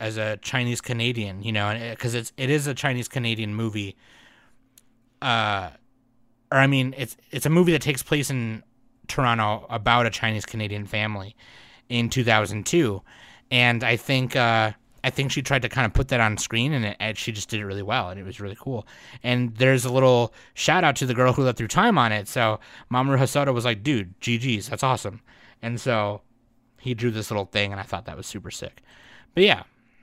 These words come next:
Game creator Hideo, Hideo Kojima, manga creator Fumi Yoshinaga win Agency Cultural Affairs Media Arts Awards.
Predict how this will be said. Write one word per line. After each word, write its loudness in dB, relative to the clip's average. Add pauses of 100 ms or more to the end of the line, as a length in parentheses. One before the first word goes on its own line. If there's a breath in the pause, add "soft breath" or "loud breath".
(1600 loud breath)
Game 4
creator 2
Hideo, 2
Hideo 0
Kojima, 0
manga 0
creator -4
Fumi 0
Yoshinaga 0
win -4
Agency -4
Cultural -4
Affairs -2
Media -2
Arts -6
Awards. -4